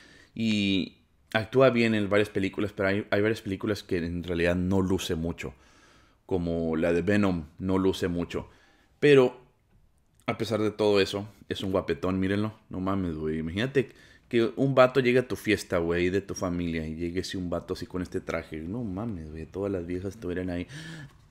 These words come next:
"Oh, güerito". Este,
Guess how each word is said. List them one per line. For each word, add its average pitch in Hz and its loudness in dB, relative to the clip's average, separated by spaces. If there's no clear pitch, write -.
"Oh, 175 6
güerito". 139 4
Este, 90 0